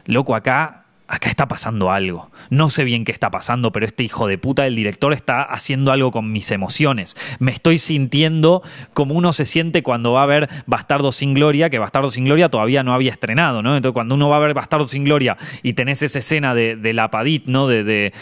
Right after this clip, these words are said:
de, eh, con Hans Landa, que de repente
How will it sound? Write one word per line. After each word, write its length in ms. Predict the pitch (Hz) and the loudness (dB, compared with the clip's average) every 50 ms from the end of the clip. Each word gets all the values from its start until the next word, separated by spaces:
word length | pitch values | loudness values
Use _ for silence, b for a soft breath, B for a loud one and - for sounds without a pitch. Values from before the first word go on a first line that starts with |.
| B B B | B B B
de, 420 | - 117 113 113 110 117 127 127 | -2 0 0 2 0 0 -2 -2
eh, 60 | 120 - | -4 -4
con 300 | - 117 110 107 107 107 | -2 -2 -2 -2 -4 -4
Hans 320 | - - 143 147 135 113 | -2 -2 -4 -2 -2 0
Landa, 440 | 143 151 156 151 143 135 123 104 101 | 2 2 2 2 2 0 -2 -2 -2
que 100 | 92 110 | -2 -2
de 80 | 104 101 | -2 0
repente 540 | 110 110 98 139 135 131 127 135 127 110 | 0 0 0 0 0 0 2 2 0 0